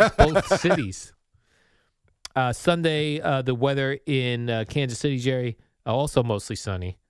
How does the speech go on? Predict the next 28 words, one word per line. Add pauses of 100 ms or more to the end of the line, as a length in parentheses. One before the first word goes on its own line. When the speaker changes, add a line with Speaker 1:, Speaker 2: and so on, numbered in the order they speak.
(160)
Speaker 2:
High
of
forty-six,
Speaker 1:
That's
Speaker 2:
low
Speaker 1:
not
Speaker 2:
of
Speaker 1:
terrible.
Speaker 2:
thirty-four. (380)
But
it's
gonna
be, (120)
Speaker 1:
Really?
Speaker 2:
uh,
you
know,
at
nighttime
it'll
be,
uh, (560)
turns
out
no
sun
at
night.